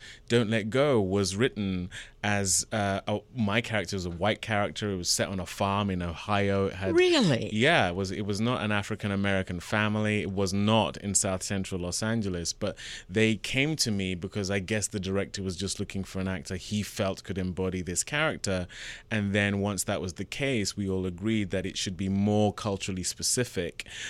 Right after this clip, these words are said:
Speaker 1: Um, and, uh, and so that's how it, it happened this way. So it's not necessarily a remit they set themselves. And the,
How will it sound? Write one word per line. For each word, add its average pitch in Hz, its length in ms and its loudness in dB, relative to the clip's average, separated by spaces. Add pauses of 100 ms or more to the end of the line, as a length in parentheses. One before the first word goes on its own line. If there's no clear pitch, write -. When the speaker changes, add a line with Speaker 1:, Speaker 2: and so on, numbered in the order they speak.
(220)
Speaker 1:
Um, 98 580 2
and, 98 300 -2
uh, 98 340 0
and 104 180 -2
so 107 200 4
that's 113 400 2
how 98 340 0 (160)
it, 101 160 -8
it 107 160 -4
happened 95 460 -4
this 117 340 0
way. 80 220 -6
So - 160 -2
it's 107 160 -4
not 156 160 -4
necessarily 120 680 0 (380)
a 107 100 2
remit 107 460 4
they 98 140 -2
set - 320 0
themselves. 92 600 0
And 110 260 2
the, 117 120 4